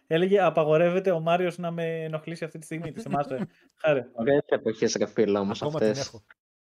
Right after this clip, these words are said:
Speaker 1: Ακόμα την έχω κι εγώ, δηλαδή, απλά
Speaker 2: Ωραία.
Speaker 1: δεν έχω βρει το... Δεν θέλω να την κάνω overshare, ρε παιδί μου, ξέρεις, για να την κρατάμε και λίγο να έχει το special κομμάτι
Speaker 2: Α,
Speaker 1: της, ας πούμε.
Speaker 2: Όλεκ, Όλεκ, ακούς, δε, δεν θέλω να την κάνω overshare.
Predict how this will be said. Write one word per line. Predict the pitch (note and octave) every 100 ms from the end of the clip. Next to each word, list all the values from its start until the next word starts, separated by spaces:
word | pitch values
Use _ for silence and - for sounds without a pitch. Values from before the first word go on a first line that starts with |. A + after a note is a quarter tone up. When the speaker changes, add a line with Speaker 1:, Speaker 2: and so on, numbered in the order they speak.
| _ _ _ _
Speaker 1:
Ακόμα | - D3 G3 A3+
την | D#3 E3+
έχω | F#3+
κι | F#3
εγώ, | F3+ F3+
δηλαδή, | D3 D3
απλά | F3+ F#3
Speaker 2:
Ωραία. | G3+ D#3+
Speaker 1:
δεν | F#3
έχω | G3+ F#3
βρει | G3 G3+
το... | G3 G3 D#3+
Δεν | F3+
θέλω | G3+
να | G3
την | F3
κάνω | F3 G3 F3+
overshare, | D#3+ - F3+
ρε | D#3+
παιδί | B2+
μου, | B2
ξέρεις, | B2 D#3+
για | C#3
να | C3+
την | C3+
κρατάμε | C#3 D3 D#3
και | D3+
λίγο | D3+ D#3+
να | D#3
έχει | D#3 D#3
το | - D3+ D3+ D3+
special | D#3 D#3 C#3
κομμάτι | C#3+ D#3
Speaker 2:
Α, | E3+
Speaker 1:
της, |
ας | B2
πούμε. | C#3+
Speaker 2:
Όλεκ, | F#3 G3 -
Όλεκ, | D#3+ F#3+
ακούς, | D3+ - F3
δε, | F#3+ F3+
δεν | C#3+
θέλω | D#3+ F3+
να | D3+
την |
κάνω | C#3 B2+
overshare. | B2 - B2